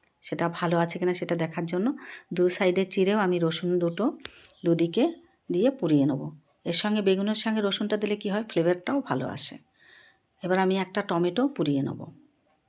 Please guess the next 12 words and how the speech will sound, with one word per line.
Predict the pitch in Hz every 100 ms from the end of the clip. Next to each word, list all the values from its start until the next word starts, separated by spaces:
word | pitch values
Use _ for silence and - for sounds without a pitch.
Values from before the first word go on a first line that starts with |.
| _ - - _ _ _ _ _ _ _ _ _ -
একটা | 165 185 208 - -
ছোট | 185 185
পেঁয়াজও | 180 175 175 185 247
পুড়িয়ে | 285 175 151
নেব | 143 143
এর | 147
সঙ্গে, | - 156 151 165 - - - -
আর | 185 208
নেব | 202 196
দুটো | 190 175 262
কাঁচা | - 165 165
লঙ্কা | 156 147 147